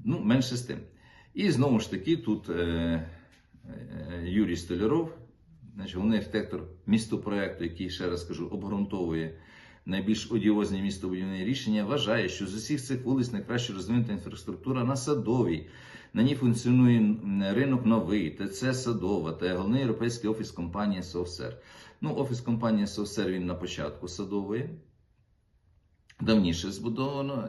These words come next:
І тат роз-, розповідав, що тут були цегельні, в шістдесятих роках засипали, зали складські приміщення і так далі, і так далі.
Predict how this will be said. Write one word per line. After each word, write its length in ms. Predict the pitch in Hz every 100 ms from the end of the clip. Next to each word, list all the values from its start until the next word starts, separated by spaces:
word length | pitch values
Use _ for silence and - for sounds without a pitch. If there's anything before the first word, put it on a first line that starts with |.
| -
І 380 | 110 110 107 104 - -
тат 360 | 101 87 - 82
роз-, 300 | 82 - 90
розповідав, 520 | 90 - 95 98 87
що 100 | -
тут 120 | 85
були 200 | 78 76
цегельні, 460 | - 87 117 143 107
в 60 |
шістдесятих 480 | - 87 98 87 85
роках 300 | 87 82 85
засипали, 500 | 87 80 - 85 82
зали 240 | 78 82 82
складські 380 | - 78 147
приміщення 480 | - 113 110 107 -
і 40 | -
так 120 | -
далі, 200 | 90 -
і 80 | -
так 120 | -
далі. 200 | -